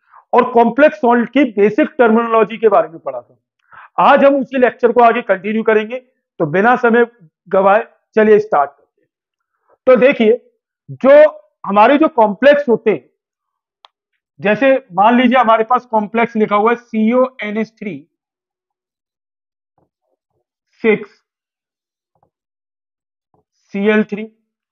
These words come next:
इस तरीके से complex लिखा हुआ है। इसमें जो cobalt है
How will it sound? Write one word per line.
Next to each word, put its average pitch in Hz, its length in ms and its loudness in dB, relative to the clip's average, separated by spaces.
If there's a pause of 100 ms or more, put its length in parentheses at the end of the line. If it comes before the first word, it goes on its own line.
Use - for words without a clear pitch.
(140)
इस 247 220 0
तरीके 247 320 0
से 240 80 -8
complex 208 460 -4
लिखा 147 160 -14
हुआ 139 100 -16
है। - 680 -18
इसमें 285 280 -2
जो 311 120 -2
cobalt 220 560 0
है - 140 -20